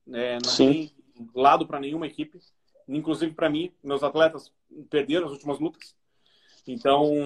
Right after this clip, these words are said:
Speaker 1: não tem lado, a gente realmente não escolhe adversário,
Speaker 2: Uhum.
Speaker 1: lutas duras, mas eu sentia que tinha uma necessidade de tirar o nome da equipe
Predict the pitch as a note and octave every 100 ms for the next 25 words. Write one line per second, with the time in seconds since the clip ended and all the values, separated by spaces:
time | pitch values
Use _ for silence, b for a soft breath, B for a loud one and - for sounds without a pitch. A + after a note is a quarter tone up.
0 | C#3+ C#3 C3 B2+ C3 D#3+ E3+ D#3+ C#3+ F3
1 | C#3+ C#3+ D3+ D#3 D#3+ D3+ D#3+ - D#3+ D3+
2 | C#3 - C#3+ F3 - _ _ _ _ -
3 | B2+ B2 A#2+ - - - - C3 B2 D3+
4 | F3+ - _ _ D#3 E3+ G3 G3+ G#3 G3
5 | - G#3 - G3+ G3+ G3+ F#3+ F3 E3+ F3
6 | E3 E3+ F3+ E3 E3 E3 D3 D#3+ D#3 F3+
7 | F#3+ G3+